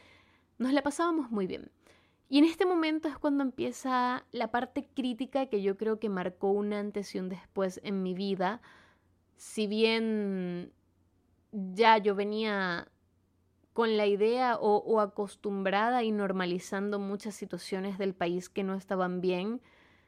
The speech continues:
todo el mundo normalizaba situaciones que no estaban bien, el que racionaran la luz y la cortaran sin aviso por horas y horas,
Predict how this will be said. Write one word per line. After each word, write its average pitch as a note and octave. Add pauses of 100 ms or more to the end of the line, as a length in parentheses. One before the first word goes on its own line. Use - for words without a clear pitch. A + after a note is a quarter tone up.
(420)
todo C4
el B3+
mundo A#3
normalizaba F#3+
situaciones F#3+
que F#3+
no F#3
estaban F#3+
bien, F#3 (520)
el G3
que F#3+
racionaran G3
la F#3
luz G3
y G3+
la F3+
cortaran F#3+
sin F#3+
aviso G3
por F#3
horas G#3
y G3+
horas, F#3+